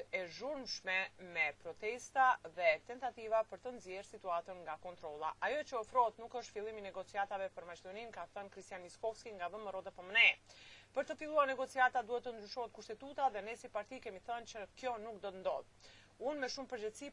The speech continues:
pohoj se partia ime nuk do të votoj për amandamentet kushtetuese dhe mendoj se nuk do të votojnë as deputetët e L S D M-s", kishte thënë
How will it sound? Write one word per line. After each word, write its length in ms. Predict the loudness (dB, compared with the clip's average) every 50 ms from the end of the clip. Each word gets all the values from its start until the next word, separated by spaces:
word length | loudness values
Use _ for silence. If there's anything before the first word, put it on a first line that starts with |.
| -6
pohoj 220 | -2 0 0 0 0
se 120 | -2 -4
partia 340 | -4 -4 -4 0 2 4 4
ime 260 | 4 2 -2 -6 -6
nuk 260 | -4 -4 -6 -4 -4
do 80 | -4 -4
të 140 | -4 -4 -6
votoj 300 | -6 -4 -2 -2 -2 0 -2
për 160 | -4 -4 -2 -4 -4 -4
amandamentet 580 | -2 -4 -4 -6 -8 -8 -8 -8 -8 -10 -10
kushtetuese 720 | -12 -10 -10 -10 -10 -6 -2 -2 -2 0 0 6 6 8 8 6 4 -2
dhe 80 | -8
mendoj 260 | -6 -6 -4 -4 -4 -4
se 160 | -6 -8 -8
nuk 220 | -8 -8 -6 -6
do 80 | -6 -6
të 100 | -6 -6 -8
votojnë 400 | -6 -4 -2 -2 -2 -2 -4 -4 0
as 200 | 0 0 0 -2
deputetët 500 | -6 -10 -4 -2 -2 -2 -2 -4 -10 -12 -6 -2
e 180 | 0 0 0 0
L 80 | -2 -4 -6
S 60 | -6
D 100 | -8 -10
M-s", 320 | -6 -2 -2 -2 -2 -4 -8
kishte 320 | -14 -14 -12 -10 -8 -10 -8 -4 0
thënë 240 | 2 2 2 2